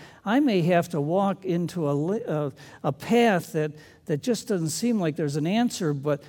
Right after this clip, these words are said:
<laughs> I'm with God. He's with me. We're gonna make this together,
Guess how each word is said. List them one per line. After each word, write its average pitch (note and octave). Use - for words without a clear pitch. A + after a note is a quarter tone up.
<laughs> -
I'm E3+
with F3
God. G#3+
He's F3+
with G3+
me. A3+
We're F3+
gonna G#3+
make A3+
this D#3+
together, D#3+